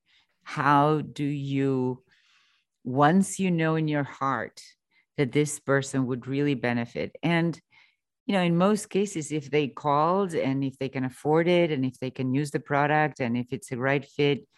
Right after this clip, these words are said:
we know that if they call, they're better off moving 'cause there's an issue,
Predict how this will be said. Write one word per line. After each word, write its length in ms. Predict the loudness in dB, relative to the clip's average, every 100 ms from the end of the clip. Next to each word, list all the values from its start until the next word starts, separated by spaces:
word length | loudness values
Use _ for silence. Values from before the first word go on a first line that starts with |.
| _ _
we 140 | 0 2
know 280 | 4 4 4
that 160 | 2
if 200 | 0 -2
they 120 | -6
call, 380 | -6 -2 0 0
they're 180 | 0 -2
better 320 | -2 -2 -2
off 220 | -2 -4 -4
moving 440 | -4 -2 -2 -2
'cause 240 | -2 -6 -4
there's 240 | -6 -4
an 100 | -4
issue, 460 | -4 -6 -8 -10